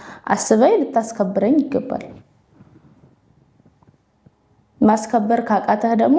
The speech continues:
እኔ ራሴ እንዴት እንደማስከብር አውቃለሁ። አንቺ ጠብቂ፣ መኮርኮም ያስፈልግሻል።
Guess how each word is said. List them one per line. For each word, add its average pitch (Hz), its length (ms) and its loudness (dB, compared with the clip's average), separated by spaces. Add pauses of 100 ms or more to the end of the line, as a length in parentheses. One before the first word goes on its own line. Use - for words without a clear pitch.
እኔ 254 180 2
ራሴ 220 240 0
እንዴት 208 260 -4
እንደማስከብር 208 720 -2
አውቃለሁ። 226 420 -4 (760)
አንቺ 226 260 2
ጠብቂ፣ - 340 0 (1160)
መኮርኮም 226 560 2
ያስፈልግሻል። 208 680 -8